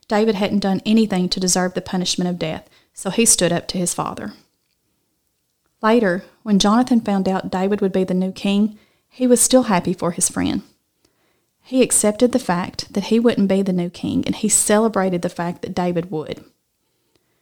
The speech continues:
Jonathan was a selfless friend. He could have been jealous and mad about David's success and him taking over as king, but he loved David, and he knew this was God's plan. Think about your best friend.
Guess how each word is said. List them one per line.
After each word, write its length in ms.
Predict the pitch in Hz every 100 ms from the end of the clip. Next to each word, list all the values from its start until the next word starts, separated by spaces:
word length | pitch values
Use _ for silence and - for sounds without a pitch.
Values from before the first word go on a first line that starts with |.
| _ _ _ -
Jonathan 420 | 233 277 277 185
was 140 | 175
a 60 | -
selfless 500 | - 185 180 - -
friend. 400 | - - - - _ _ _ _ _
He 160 | 226
could 160 | 220 226
have 100 | 226
been 160 | 240
jealous 400 | 202 180 175 190 -
and 140 | 190
mad 200 | 185 190
about 240 | 196 190
David's 280 | 190 190 196
success 720 | - 180 - 165 160 - - _ _ -
and 140 | 190
him 160 | 185 202
taking 320 | - 202 196
over 320 | 180 190 190
as 140 | 196 -
king, 360 | - 165 165 - _ _
but 100 | 247
he 100 | 240
loved 280 | 240 233 214
David, 420 | 226 226 185 - - -
and 100 | 190
he 220 | 180 226
knew 240 | 226 202 190
this 200 | 175 -
was 140 | 190
God's 320 | - 180 185
plan. 440 | - 208 104 - 208 _ _ _ _ _ _ _ _ _ _ _ _ _ _ _ _ _ _ _
Think 160 | 269 294
about 280 | 240 233 -
your 80 |
best 240 | 196 196 -
friend. 380 | 190 196 -